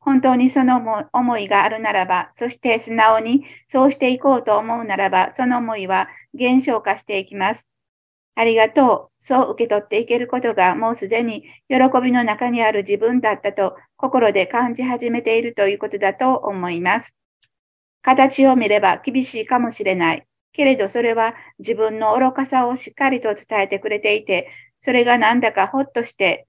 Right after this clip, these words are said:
「さあこれからだ。これから本当の世界に生きていくぞ」という力強い思いが湧いてきて、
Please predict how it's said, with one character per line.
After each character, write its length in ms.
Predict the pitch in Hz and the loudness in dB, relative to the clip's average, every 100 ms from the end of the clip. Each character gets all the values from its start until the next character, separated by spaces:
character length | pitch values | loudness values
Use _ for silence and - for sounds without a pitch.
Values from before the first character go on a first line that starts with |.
| - | -2
「さ 180 | 254 208 | 0 2
あ 40 | |
こ 140 | 247 | 2
れ 80 | 254 | 0
か 100 | 247 | 2
ら 140 | 247 240 | 2 2
だ。 200 | 185 - - _ _ - | 0 -2 -12 _ _ -6
こ 100 | 254 | -2
れ 80 | 247 | 0
か 140 | 247 | 4
ら 160 | 247 247 | 4 2
本 240 | 285 277 | 4 2
当 180 | 269 262 | 4 2
の 100 | 269 | 2
世 120 | 277 | 0
界 240 | 277 254 214 | -2 -2 -4
に 100 | 196 | -12
生 160 | - | -14
き 0 | |
て 120 | 196 208 | -6 -6
い 80 | |
く 100 | 214 | -4
ぞ」 300 | 233 220 214 _ _ _ | 0 2 0 _ _ _
と 120 | 269 | -2
い 120 | 254 247 | 0 0
う 160 | 233 | -2
力 380 | - - 269 269 | -2 0 2 4
強 240 | 262 240 | 2 2
い 80 | 220 | 0
思 220 | 226 220 | -2 -2
い 80 | 214 | -4
が 140 | 208 196 | -2 0
湧 120 | 208 | 0
い 80 | 214 | -2
て 100 | 202 | -10
き 120 | 214 | -6
て、 260 | 202 185 | -4 -4